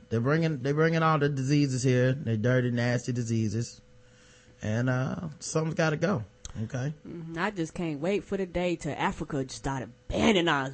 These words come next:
Speaker 2: banning us. They be like, "You know what? Nah, any flights from America?" 'Cause you know they get tired of that shit. Any flights from <laughs> America, they gonna start banning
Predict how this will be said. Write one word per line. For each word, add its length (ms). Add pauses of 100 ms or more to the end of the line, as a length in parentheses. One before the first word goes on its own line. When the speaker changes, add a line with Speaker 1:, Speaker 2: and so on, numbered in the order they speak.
Speaker 2:
banning 320
us. 160
They 120
be 100
like, 160
"You 60
know 180
what? 240 (600)
Nah, 600
any 220
flights 320
from 140
America?" 640
'Cause 120
you 140
know 120
they 120
get 180
tired 300
of 60
that 140
shit. 340 (280)
Any 200
flights 280
from 280
<laughs> 60
America, 460 (360)
they 100
gonna 180
start 400
banning 500